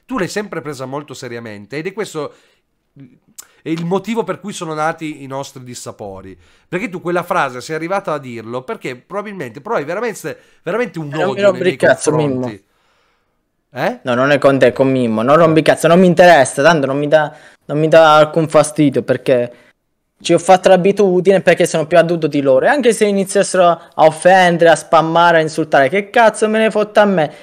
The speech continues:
Speaker 2: Sono più intelligente io di loro, perché ricordate, se io non insulto la minchia più grande, se io insulto la minchia più piccola, quindi io la minchia più grande di tutti loro, che loro che stanno in chat a insultare da Wide.
Speaker 1: Mm.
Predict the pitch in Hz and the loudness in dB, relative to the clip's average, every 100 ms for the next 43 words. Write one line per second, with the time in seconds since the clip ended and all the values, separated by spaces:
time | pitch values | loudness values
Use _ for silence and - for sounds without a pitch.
0 | - - 214 208 233 226 233 202 220 208 | -8 0 0 4 4 6 6 6 4 4
1 | 214 202 202 196 208 185 160 165 151 160 | 6 6 8 6 6 4 4 4 4 2
2 | 156 165 175 185 175 151 131 135 - - | 2 2 4 4 4 4 4 -2 -4 -20
3 | _ - 208 233 214 196 185 185 180 180 | _ 2 4 4 2 0 0 -2 0 2
4 | 160 156 165 170 160 156 147 151 131 123 | 4 4 0 -2 -2 -4 -2 0 0 -2
5 | - 151 175 202 190 180 170 - 185 180 | -4 -2 0 2 2 0 -2 0 0 2
6 | 160 151 165 143 131 131 131 - 113 160 | 2 2 0 -2 -2 -4 -10 -6 -8 -2
7 | 202 196 190 202 208 - _ - 170 151 | -2 0 0 0 -2 -18 _ 2 4 6
8 | 180 185 175 196 170 151 147 156 175 170 | 4 2 2 2 2 2 2 0 -2 0
9 | 170 151 160 170 - 170 151 151 151 - | 2 4 2 0 0 2 2 2 -2 -2
10 | 143 143 143 - 143 143 131 135 - 131 | -4 -4 -8 -4 -4 -4 -10 -10 -4 -2
11 | 123 117 104 92 110 - - 113 | 0 -2 -2 -4 -6 -14 -16 -20